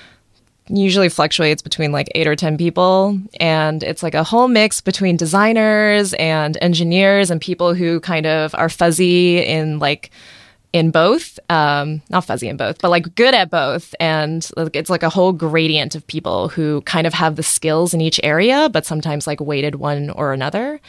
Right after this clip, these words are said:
And, uh, the whole point of the team is to,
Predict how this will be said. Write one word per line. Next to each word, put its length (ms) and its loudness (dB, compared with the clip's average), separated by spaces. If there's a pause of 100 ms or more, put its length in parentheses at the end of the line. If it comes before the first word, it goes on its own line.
(580)
And, 640 4 (120)
uh, 340 4
the 100 0
whole 140 0
point 180 2
of 80 4
the 60 0
team 420 2
is 260 0
to, 680 -2